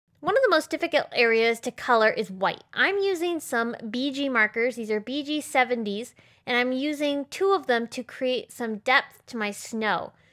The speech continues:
So I get a little bit of a blue halo, but it really creates a nice white effect.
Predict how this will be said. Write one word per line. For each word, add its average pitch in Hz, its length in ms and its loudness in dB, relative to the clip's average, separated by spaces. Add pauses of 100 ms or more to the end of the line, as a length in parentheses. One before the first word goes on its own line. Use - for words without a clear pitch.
(120)
So - 120 0
I 262 60 4
get 339 200 2
a 277 60 0
little 262 260 2
bit 240 220 2
of 214 180 -2
a 208 60 -4
blue 262 320 0
halo, 302 460 2
but 262 120 0
it - 120 0
really 311 320 -2
creates 247 420 -2
a 220 60 -4
nice 214 280 -4
white 202 300 0
effect. - 480 -8